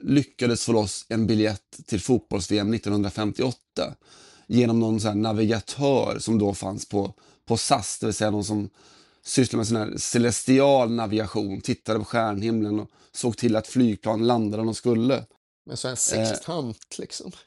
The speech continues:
Speaker 1: ja, exakt. Eh, sätter sig i en bil, hade inte körkort själv, men får skjuts då från Hudiksvall, Iggesund, eh, många timmar grusväg ner till Solna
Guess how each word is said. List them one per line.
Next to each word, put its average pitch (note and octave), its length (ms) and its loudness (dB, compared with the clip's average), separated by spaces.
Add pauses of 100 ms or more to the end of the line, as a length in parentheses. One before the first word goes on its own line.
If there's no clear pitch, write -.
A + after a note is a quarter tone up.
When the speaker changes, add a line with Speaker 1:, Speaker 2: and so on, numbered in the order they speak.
(400)
Speaker 1:
ja, D3 240 6
exakt. - 720 -4
Eh, G#2 640 0 (520)
sätter C#3+ 380 0
sig C3+ 160 4
i - 20 6
en A#2 200 2
bil, D#3 480 2 (260)
hade B2 140 -2
inte G2+ 160 -4
körkort G2+ 240 -4
själv, G#2 220 -2
men G#2 80 -2
får A2 120 -6
skjuts - 440 -2
då G#2+ 280 -2 (680)
från C#3 600 2
Hudiksvall, A#2 880 0 (160)
Iggesund, G#2+ 840 -4 (680)
eh, G#2 140 0 (200)
många A#2+ 640 2
timmar G#2+ 560 2
grusväg A2 800 2
ner G#2 260 2
till G2+ 380 -2 (100)
Solna A#2 800 0